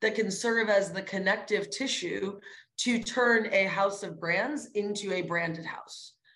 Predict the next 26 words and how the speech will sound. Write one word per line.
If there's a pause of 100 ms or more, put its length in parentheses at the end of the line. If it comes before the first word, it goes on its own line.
(160)
right?
The
loyalty
program
can, (220)
when
done
correctly, (220)
serve (100)
as
the
unifying
link (400)
that
helps
a
customer
understand
what's
inside
that
portfolio (340)
and
helps
to
connect